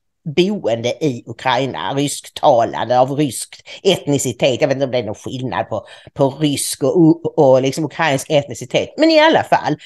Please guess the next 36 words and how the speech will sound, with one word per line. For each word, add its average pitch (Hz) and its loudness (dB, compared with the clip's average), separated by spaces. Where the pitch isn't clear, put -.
ni 226 -4
ser 175 0
att 131 2
det 147 4
är 120 0
Luhansk 311 -2
och 147 -4
Donetsk 202 0
och 208 -2
så 214 -4
är 220 0
det 190 0
fullt 185 -2
med 160 -6
gula 220 2
prickar 180 -2
här. 131 2
Och 415 4
den 262 4
tjugoförsta 330 2
februari 208 4
så - -2
skriver 254 0
alltså 165 0
O 185 -4
S 180 0
S 131 -4
E 147 2
att, 240 0
att 214 0
vi 262 2
har 202 4
alltså 196 2
sett - -4
över 156 4
tvåtusen, 190 0